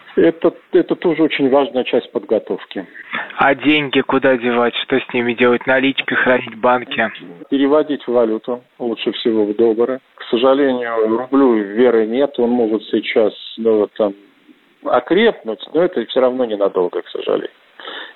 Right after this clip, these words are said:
Speaker 1: И беда в том, что валютные депозиты в банках нельзя будет хранить уже осенью. Потому что не будет уверенности в том, что их не конвертируют насильственно в рублёвые. Что касается рублёвых депозитов, ну, можно держать,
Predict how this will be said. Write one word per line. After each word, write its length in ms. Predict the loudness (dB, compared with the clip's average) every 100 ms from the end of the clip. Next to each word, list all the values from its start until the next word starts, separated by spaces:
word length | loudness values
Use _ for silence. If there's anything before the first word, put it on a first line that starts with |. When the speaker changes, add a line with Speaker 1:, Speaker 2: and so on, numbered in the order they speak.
| -6
Speaker 1:
И 500 | 2 6 6 4 0
беда 380 | 2 2 4 2
в 80 | 0
том, 180 | -4 -4
что 300 | -6 -4 0
валютные 580 | 2 4 2 0 -4 -4
депозиты 600 | 0 0 0 -2 -4 -2
в 60 |
банках 400 | 0 -2 -4 -8
нельзя 320 | -6 -4 -2 -2
будет 220 | -6 -8
хранить 420 | -6 -6 -6 -8
уже 160 | -4 -2
осенью. 400 | -2 -4 -8 -14 _ _ -20 -20 -12
Потому 320 | 0 2 2 0
что 280 | -2 -2 2
не 160 | 2
будет 400 | 4 4 4 2
уверенности 580 | 2 4 4 2 -2 -6
в 60 | -2
том, 200 | -2 -2
что 220 | 0 2
их 220 | 2 0
не 300 | 2 4 4
конвертируют 800 | 2 0 2 0 0 0 2 0
насильственно 640 | -2 -2 -2 -4 -6 -10 -8
в 80 | -8
рублёвые. 600 | -4 0 0 0 -4 -6 -16 -16 -14 -10
Что 200 | -2 0
касается 560 | 2 2 4 2 2 0
рублёвых 480 | 0 2 4 4 2
депозитов, 720 | 2 2 2 0 -2 -4 -4 -6
ну, 480 | -2 2 2 0 -2
можно 400 | 2 2 2 2
держать, 480 | 2 2 4 2